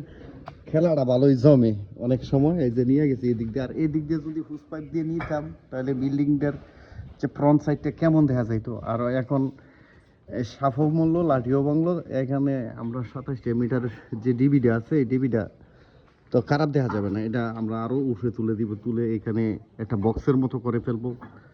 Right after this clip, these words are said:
বক্সের মতো করে ফেলে, আহ, পরে এর নিচ দিয়ে আমরা কাজগুলি করে ফেলবো।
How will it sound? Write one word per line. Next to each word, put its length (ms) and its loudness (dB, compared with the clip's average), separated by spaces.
বক্সের 320 -4
মতো 220 -4
করে 240 -6
ফেলে, 240 -4
আহ, 960 -4
পরে 360 0
এর 80 -12
নিচ 220 -4
দিয়ে 200 -6
আমরা 280 -4
কাজগুলি 400 2
করে 220 0
ফেলবো। 320 -8